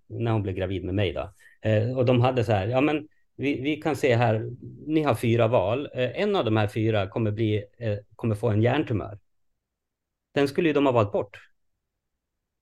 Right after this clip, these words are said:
Eh, alltså, det skulle jag själv ha gjort. Och om jag skulle skaffa ett barn, så skulle jag veta att, ja, men tar det här fostret, då kommer han att få en hjärntumör. Men, men jag hade ju inte, alltså jag ville <laughs> finnas,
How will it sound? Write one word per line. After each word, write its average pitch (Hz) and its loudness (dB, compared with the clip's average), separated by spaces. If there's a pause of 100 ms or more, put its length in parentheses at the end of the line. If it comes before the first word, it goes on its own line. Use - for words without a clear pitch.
(280)
Eh, 131 -6 (120)
alltså, 113 4 (220)
det 139 -2
skulle 190 2
jag 139 6
själv 214 4
ha 185 2
gjort. 90 -6 (220)
Och 127 -2
om 131 0
jag 123 2
skulle 127 -6
skaffa 123 -6
ett 127 -6
barn, 117 0
så 127 -10
skulle 135 -4
jag 113 0
veta 117 -2
att, 104 -8
ja, 120 -2
men 123 -2 (220)
tar 139 0
det 143 0
här 208 0 (100)
fostret, 110 -6
då 117 -4
kommer 123 0
han 110 2
att 101 -4
få 117 -2
en 98 -2
hjärntumör. 110 -4 (1400)
Men, 131 4
men 127 4 (280)
jag 143 4
hade 202 -2
ju 196 2
inte, 117 -2
alltså 113 -2
jag 139 2
ville 180 0
<laughs> - -
finnas, 143 -2